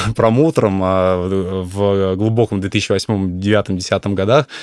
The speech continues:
а, мы с Арманом не были знакомы, но знали друг, ну, точнее, я знал об Армане, потому что он делал вечеринки Global Clubbing,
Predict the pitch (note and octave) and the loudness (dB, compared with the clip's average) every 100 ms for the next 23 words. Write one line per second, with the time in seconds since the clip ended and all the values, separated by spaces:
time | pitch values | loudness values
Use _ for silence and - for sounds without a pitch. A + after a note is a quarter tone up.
0 | - - - G2+ F#2+ F2+ G2 A2 G#2 F#2+ | -14 -8 0 2 2 0 0 0 0 0
1 | F#2 F#2+ F#2 - - A#2 A#2 G#2+ G2 - | -2 -2 -4 -4 0 2 2 0 -2 -6
2 | - A#2+ B2 A2+ G#2+ G#2+ C#3 E3 A2+ G#2 | 0 2 2 2 2 2 2 2 2 2
3 | A#2 F#2+ F#2+ G#2 A2+ G#2+ G#2 G#2+ G2 G2 | 0 0 0 0 0 2 0 0 0 0
4 | G#2+ G2 G2+ B2 E3 C3+ F#2+ - G2+ G2+ | 0 0 0 2 2 0 -4 -2 0 2
5 | G2 F2+ G2+ F#2+ F#2 G2+ F#2+ B2 D#3 E3 | 0 0 -4 -4 -2 -2 -2 2 2 2
6 | B2+ | 0